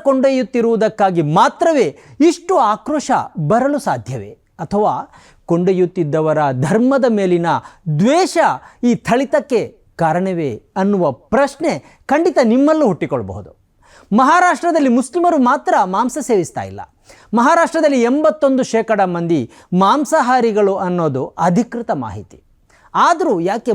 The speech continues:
ಮುಸ್ಲಿಮರನ್ನು ಮಾತ್ರ ಹೆಕ್ಕಿ ಹೆಕ್ಕಿ ಥಳಿಸಲಾಗ್ತಾ ಇದೆ? ಮುಸ್ಲಿಂ ಅಲ್ಲದವರು ಮಹಾರಾಷ್ಟ್ರದಲ್ಲಿ ಮಾಂಸ ಸೇವಿಸ್ತಾ ಇಲ್ವಾ? ಯಾಕೆ ಒಬ್ಬರ ಮೇಲೂ ಇಂಥ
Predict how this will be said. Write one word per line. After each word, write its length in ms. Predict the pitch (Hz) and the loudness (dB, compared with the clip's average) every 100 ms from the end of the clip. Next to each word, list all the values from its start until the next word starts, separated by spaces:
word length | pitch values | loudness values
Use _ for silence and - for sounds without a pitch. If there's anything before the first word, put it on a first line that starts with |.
| 170 | -4
ಮುಸ್ಲಿಮರನ್ನು 560 | 160 220 202 190 175 139 143 | -6 -8 -6 -6 -6 -4 -2
ಮಾತ್ರ 300 | 247 - 285 180 - _ - | -2 -2 -4 -4 -10 _ -2
ಹೆಕ್ಕಿ 320 | 294 - 339 | -2 0 -2
ಹೆಕ್ಕಿ 220 | 302 - 269 | -2 -6 -6
ಥಳಿಸಲಾಗ್ತಾ 580 | 160 160 190 104 _ 90 92 | -6 -6 -8 -8 _ -18 -18
ಇದೆ? 120 | - _ _ _ _ _ - - 285 | -20 _ _ _ _ _ -20 -2 -2
ಮುಸ್ಲಿಂ 320 | - 370 392 | 2 0 2
ಅಲ್ಲದವರು 440 | 339 330 302 294 269 226 | 2 2 2 2 2 2
ಮಹಾರಾಷ್ಟ್ರದಲ್ಲಿ 680 | 233 339 339 - 294 254 220 190 | 2 2 0 0 0 0 0 0
ಮಾಂಸ 260 | 233 311 269 175 | 0 0 -4 -2
ಸೇವಿಸ್ತಾ 360 | 190 240 - 120 | -2 -2 -4 -6
ಇಲ್ವಾ? 200 | 101 101 - _ _ _ _ _ - | -8 -16 -18 _ _ _ _ _ -2
ಯಾಕೆ 400 | 170 220 214 214 165 277 | 0 0 2 0 4 2
ಒಬ್ಬರ 320 | 277 339 349 320 | 4 4 4 4
ಮೇಲೂ 220 | 247 156 113 _ - _ 208 | 2 0 -6 _ -20 _ -2
ಇಂಥ 160 | 202 | -2